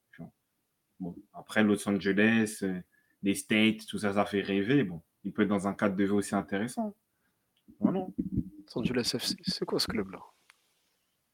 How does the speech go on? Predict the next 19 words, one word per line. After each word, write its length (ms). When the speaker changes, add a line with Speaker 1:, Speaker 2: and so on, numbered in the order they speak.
Speaker 1:
C'est 100
pas 140
Galaxy, 480
c'est 180
pas, 200
ah 100
non. 260
C'est 100
pas 100
le 60
club 160
où 20
il 40
y 20
Speaker 2:
C'est 40
Speaker 1:
avait 120
Speaker 2:
le 60
Speaker 1:
Beckham, 340
ça ? 100